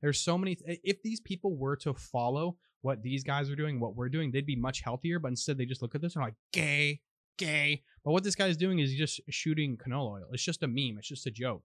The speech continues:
It's like, "Canola oil sucks, so let's just blow it up 'cause that's all it's good for." By the way, cano-, canola oil is essentially just toxic sludge. If you have an alternative for cooking, uh, don't eat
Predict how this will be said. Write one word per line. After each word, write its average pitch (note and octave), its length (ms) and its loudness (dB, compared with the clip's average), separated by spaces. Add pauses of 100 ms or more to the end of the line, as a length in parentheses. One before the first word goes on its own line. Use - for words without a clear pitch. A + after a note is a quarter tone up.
It's - 80 -12
like, A2+ 220 -4 (280)
"Canola C#3+ 320 4
oil C3+ 200 4
sucks, B2+ 420 0
so A#2+ 60 -6
let's A#2+ 160 -6
just A2 180 -4
blow A#2+ 220 2
it A#2+ 60 4
up G#2+ 120 0
'cause A2 80 -10
that's A2+ 160 -6
all A2+ 100 -2
it's G#2 120 -8
good A#2+ 180 -4
for." G2+ 240 -8 (280)
By D#3+ 120 8
the F3+ 60 4
way, F#3+ 100 4
cano-, D#3+ 500 2
canola E3 520 0 (120)
oil B2 380 0 (340)
is C3 120 0
essentially D3 480 0
just C3 260 -6
toxic - 480 -6 (140)
sludge. A2+ 640 -6
If F#3 240 0
you F#3+ 240 0
have D#3 180 0
an F3 100 0
alternative D3 600 -2 (300)
for B2 100 -2
cooking, D3 500 0 (480)
uh, B2+ 300 -2
don't D#3 260 2
eat F3 220 -4